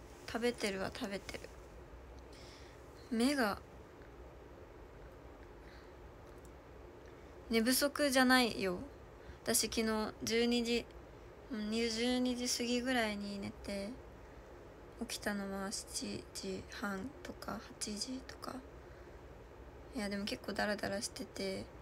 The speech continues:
ちゃんと動き始めたのは九時ぐらいかもしれない。 前髪切った？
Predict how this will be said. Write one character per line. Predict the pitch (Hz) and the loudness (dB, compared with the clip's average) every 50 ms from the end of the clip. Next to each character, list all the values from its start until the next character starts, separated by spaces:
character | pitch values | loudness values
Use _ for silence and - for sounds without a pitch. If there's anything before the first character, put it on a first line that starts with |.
| - - - - - - - - - - - - - - - - - - - - - - | -14 -14 -14 -14 -14 -14 -14 -16 -16 -16 -16 -16 -16 -14 -14 -14 -14 -14 -14 -14 -4 0
ち | - - - | 2 6 6
ゃ | 254 | 8
ん | 262 262 254 | 8 6 4
と | - - - 269 262 240 - - - - - - - - - - - - - - - - - | 2 2 4 6 6 6 4 2 -4 -10 -14 -14 -14 -14 -14 -14 -14 -14 -14 -14 -12 -8 -4
動 | 226 214 214 214 | -2 0 0 0
き | - - | 0 -2
始 | 269 220 226 | 0 0 0
め | 214 | 0
た | 214 - 190 | 0 0 -2
の | 185 185 190 | -2 -2 -2
は | 202 196 208 262 262 - - - - - - - - - - - - - - - - - - - - - - - - - - - - - | -2 -2 -2 -4 -4 -6 -10 -14 -14 -14 -14 -14 -14 -14 -14 -14 -14 -14 -14 -14 -14 -14 -14 -14 -14 -16 -14 -14 -14 -14 -12 -10 -6 -2
九 | 226 | -2
時 | 208 208 214 | 0 0 -2
ぐ | 208 - | 0 4
ら | 208 226 | 4 6
い | 202 - | 6 6
か | - - | 6 4
も | 240 226 | 6 6
し | 233 - - | 6 6 6
れ | - 240 | 6 6
な | 247 226 | 6 4
い。 | 233 - - - - - - - - - - - - - - - - - - - - - - - - - - - - - - - - - - - - - - - - - - - - - - - - - - - - - - - - - - - - - - - - - - - - - - - - - | 4 2 -4 -8 -12 -12 -12 -12 -12 -12 -10 -10 -10 -10 -12 -12 -12 -14 -14 -14 -14 -14 -14 -14 -14 -14 -14 -14 -14 -14 -16 -16 -16 -16 -14 -14 -14 -14 -14 -14 -14 -14 -14 -14 -14 -14 -16 -16 -16 -14 -14 -14 -14 -14 -14 -16 -16 -16 -16 -16 -16 -14 -14 -14 -14 -14 -14 -14 -12 -12 -12 -12 -8 -4
前 | 262 240 220 233 247 | -2 0 0 2 2
髪 | 285 269 269 277 269 262 | 2 0 0 0 0 -2
切 | - - - - | -4 -6 -8 -10
っ | - - - | -10 -8 -4
た？ | - 285 214 247 269 | -2 -2 -2 -2 -4